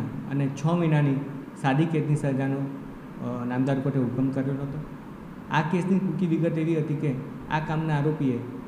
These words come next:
પોતાની ઇકો ગાડી નંબર જી જે સોળ બી એન ઝીરો એકસો ત્રાણું ની તારીખ ઓગણીસ નવ એકવીસના રોજ કલાક સોળ પંદર વાગ્યાના સુમારે એશિયાડનગર વળાંક પાસે સાહેબ ગોપાલકૃષ્ણની જ્યુપિટર મોટરસાઇકલને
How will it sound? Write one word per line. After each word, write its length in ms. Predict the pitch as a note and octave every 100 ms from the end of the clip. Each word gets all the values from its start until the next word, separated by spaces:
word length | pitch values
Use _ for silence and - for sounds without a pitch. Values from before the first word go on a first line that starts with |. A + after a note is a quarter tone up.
| - C3+
પોતાની 300 | C#3 E3 D#3+
ઇકો 240 | D3+ D#3+
ગાડી 260 | D3+ D3 D3+
નંબર 280 | D3 C#3+
જી 280 | C#3+ B2 B2+
જે 180 | C3+ D3+
સોળ 300 | D3+ D#3 D3
બી 440 | D3+ - D3 D3
એન 200 | D3 D3+ - - - - A2+
ઝીરો 200 | C3+ D3
એકસો 220 | - B2+
ત્રાણું 400 | - C3+ C#3+ A2+ - - - - - -
ની 100 | D#3
તારીખ 320 | D#3 D3+ D3+
ઓગણીસ 300 | C#3+ C#3+ E3+ F3
નવ 80 | D3+
એકવીસના 460 | C#3 D3+ D3 D3
રોજ 220 | D3 C#3 - - - - -
કલાક 260 | C#3+ D#3
સોળ 320 | D3 - E3
પંદર 360 | F3 E3+ D3+ D3+
વાગ્યાના 320 | C#3+ C#3 C#3+
સુમારે 400 | C#3 C#3 C#3 A2+ - - - - - C3+
એશિયાડનગર 640 | C3 F3 F3 D#3 D#3 D3 - - - - - - - - C3
વળાંક 320 | C#3 D#3+ D#3
પાસે 240 | D3+ C#3+
સાહેબ 420 | C3 C3+ D3+ D3
ગોપાલકૃષ્ણની 640 | C3+ C#3 F3+ E3+ - E3+ D3+
જ્યુપિટર 360 | C#3 D#3+ D#3
મોટરસાઇકલને 800 | D3+ C#3+ D3+ D3+ D3 C#3 D3+ C#3